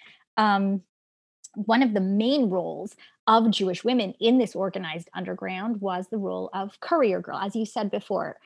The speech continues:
Um, in Hebrew, it's kashariot, connectors, which is a good word.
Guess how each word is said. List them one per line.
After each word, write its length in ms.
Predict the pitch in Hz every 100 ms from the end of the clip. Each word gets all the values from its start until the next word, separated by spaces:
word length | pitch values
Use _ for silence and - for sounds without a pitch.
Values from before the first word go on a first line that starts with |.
| - - -
Um, 280 | 190 185 185
in 100 | 202
Hebrew, 320 | 180 277 254
it's 180 | 220 -
kashariot, 920 | - 202 - 262 277 208 175 185 - -
connectors, 1000 | - 202 196 208 202 - - 113 - -
which 200 | 214 202
is 100 | 226
a 60 | 208
good 260 | 196 247
word. 540 | 208 190 185 180 180